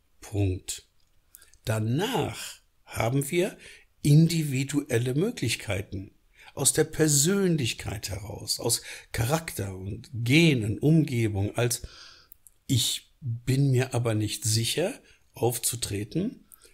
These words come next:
oder wie ich, der ich behaupte, die Götter Abrahams sind zu hundert Prozent nicht existent, da sie sich logisch widersprechen in ihren Attributen.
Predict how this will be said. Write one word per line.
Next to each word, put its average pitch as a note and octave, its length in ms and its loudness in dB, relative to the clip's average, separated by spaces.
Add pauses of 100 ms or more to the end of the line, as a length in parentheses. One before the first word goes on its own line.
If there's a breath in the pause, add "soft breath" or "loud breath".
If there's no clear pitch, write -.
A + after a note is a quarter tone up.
(160 soft breath)
oder C3+ 320 2
wie G#3 200 -2
ich, - 260 -6 (240 loud breath)
der - 200 -6
ich - 160 -8
behaupte, C3+ 420 -2
die G2+ 160 -4
Götter - 340 -6
Abrahams C3+ 720 0
sind C3+ 460 0
zu - 320 -2
hundert E3 300 2
Prozent C#3+ 440 0
nicht A#2 300 -2
existent, A#2+ 840 -4
da A#2 240 0
sie A#2 240 -2
sich B2+ 240 -2
logisch A2 320 -4
widersprechen A2 560 -4
in A2+ 100 -2
ihren A2 280 -6
Attributen. D#3+ 720 -4